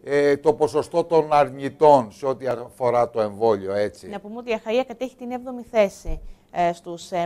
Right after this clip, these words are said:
Speaker 2: εμβολιασμούς. Τώρα, όσον αφορά για τις άλλες δύο περιοχές, την Αιτωλοακαρνανία και την Ηλία, εκεί βλέπουμε τους πολίτες να είναι διστακτικοί, ε, και δεν πηγαίνουν να εμβολιαστούν. Και να θυμίσουμε,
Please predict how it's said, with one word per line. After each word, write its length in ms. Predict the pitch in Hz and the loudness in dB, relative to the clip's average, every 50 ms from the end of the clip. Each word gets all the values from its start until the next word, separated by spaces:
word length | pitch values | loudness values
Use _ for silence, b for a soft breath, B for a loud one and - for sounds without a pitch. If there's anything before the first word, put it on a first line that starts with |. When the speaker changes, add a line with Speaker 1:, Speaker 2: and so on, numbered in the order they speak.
| 170 _ | -6 _
Speaker 2:
εμβολιασμούς. 760 | 175 160 180 180 175 170 170 170 170 - 180 170 160 - - - b b b b - | -12 -8 -8 -6 -6 -6 -8 -10 -10 -12 -16 -16 -16 -16 -18 -20 b b b b 2
Τώρα, 220 | 262 247 214 208 | 4 6 6 4
όσον 180 | 247 247 294 269 | 2 0 -4 -10
αφορά 200 | 254 240 233 254 | -4 -2 -2 -2
για 140 | 240 240 | -2 -4
τις 140 | 214 202 - | -10 -6 0
άλλες 240 | 262 262 277 262 226 | 0 0 0 0 -4
δύο 200 | 214 254 262 247 | -4 -2 -2 -2
περιοχές, 640 | 240 208 190 180 180 170 165 - 202 208 240 269 | -2 -2 -6 -6 -6 -10 -10 -6 -4 -2 -2 -2
την 140 | - - 226 | -4 -8 -14
Αιτωλοακαρνανία 720 | 202 185 196 190 185 180 - 185 175 180 185 185 214 240 240 | -12 -8 -6 -4 -4 -4 -4 -8 -12 -12 -12 -10 -8 -8 -6
και 120 | 220 214 | -8 -8
την 140 | - 185 180 | -12 -12 -14
Ηλία, 320 | 175 175 185 214 254 294 - b b b b b | -10 -6 -4 -2 -2 -2 -2 b b b b b
εκεί 480 | 196 202 202 202 - 262 277 285 262 247 226 | -6 -6 -6 -6 -4 -4 -2 -2 -2 -4 -2
βλέπουμε 440 | 233 262 262 277 277 220 208 196 | 0 2 2 2 0 -2 -14 -14
τους 140 | 190 190 - | -14 -16 -14
πολίτες 440 | - - 202 214 226 226 214 208 185 | -8 -6 -6 -6 -6 -8 -10 -14 -12
να 160 | 208 196 196 | -8 -6 -6
είναι 160 | 214 233 233 | -4 -6 -8
διστακτικοί, 920 | 214 196 190 - - 185 180 - - 180 - _ - - 233 269 311 330 b b b b b b | -10 -12 -14 -12 -12 -12 -12 -14 -20 -20 -20 _ -14 -8 -6 -6 -6 -6 b b b b b b
ε, 580 | - 190 190 190 185 180 180 180 180 180 180 180 - - | 0 2 4 4 4 4 2 2 0 0 -2 -4 -6 -6
και 540 | - 233 220 214 214 214 208 208 202 208 202 196 | -2 0 2 2 4 4 2 2 0 0 -2 -2
δεν 200 | 240 269 277 - | -2 -4 -4 -6
πηγαίνουν 480 | 262 214 190 220 226 254 277 277 262 | -12 -10 -6 -4 -4 -4 -4 -6 -6
να 100 | 240 233 | -2 -2
εμβολιαστούν. 840 | 226 226 226 220 202 226 220 220 214 208 214 214 - 269 226 202 - b b b b b b | 0 -2 -2 -4 -6 -6 -4 -2 -2 -2 -4 -4 -2 -4 -4 -4 -6 b b b b b b
Και 280 | - 233 214 208 208 208 202 | -4 0 0 0 0 -2 -4
να 80 | 208 | -8
θυμίσουμε, 600 | 214 - 220 208 220 262 269 - - 311 294 254 | -8 -8 -10 -8 -8 -8 -10 -10 -14 -10 -8 -6